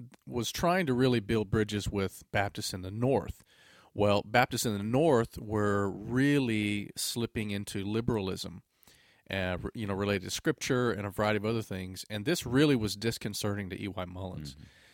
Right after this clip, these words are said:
Speaker 1: And so in, in nineteen twenty-two, Southern Baptist Convention, uh, adopted a resolution that a committee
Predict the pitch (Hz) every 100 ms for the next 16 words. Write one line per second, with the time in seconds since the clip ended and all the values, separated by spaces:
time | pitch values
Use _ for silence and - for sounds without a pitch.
0 | _ - 110 - 107 98 - 113 107 -
1 | 107 104 98 95 92 113 131 131 113 120
2 | 113 135 123 - 107 107 107 107 107 107
3 | 104 110 95 - _ - _ - 98 92
4 | 92 - 113 123 - 107 104 117 101 101
5 | 117 143 - 110 98 98 107 101 - 110
6 | 113 120 110 98